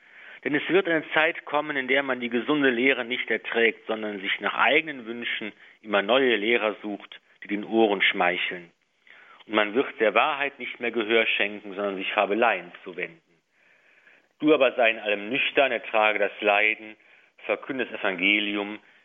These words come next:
erfülle treu deinen Dienst.“ Jeremia sieht sich umzingelt, verhasst von allen,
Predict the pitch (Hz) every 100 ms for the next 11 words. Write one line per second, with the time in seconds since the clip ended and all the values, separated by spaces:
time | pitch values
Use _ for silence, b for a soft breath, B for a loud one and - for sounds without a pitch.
0 | b - - 117 113 - 87 90 92 92
1 | 92 101 98 87 85 _ - _ _ _
2 | _ _ _ _ _ _ _ _ _ _
3 | _ _ _ _ - _ 113 110 107 135
4 | 143 123 117 - 113 120 113 - 151 98
5 | 85 - - b b b b - 104 110
6 | 131 - - 110 110 113 120 107 104